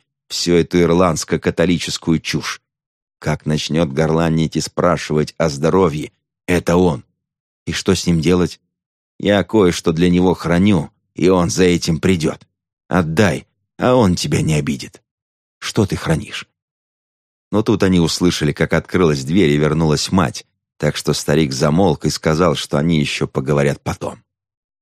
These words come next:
Потом так и не настало. Через день старик впал в беспамятство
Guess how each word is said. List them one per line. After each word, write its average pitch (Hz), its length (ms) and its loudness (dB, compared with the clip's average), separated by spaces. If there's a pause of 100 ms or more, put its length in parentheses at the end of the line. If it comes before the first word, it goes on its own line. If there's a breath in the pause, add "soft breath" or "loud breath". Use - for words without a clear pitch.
(140)
Потом 85 560 2 (320)
так 139 260 -2
и 98 60 2
не 87 140 2
настало. 69 680 -4 (480)
Через 95 340 0
день 98 220 2
старик 85 460 0
впал 82 340 0
в 67 80 -4
беспамятство 78 960 -2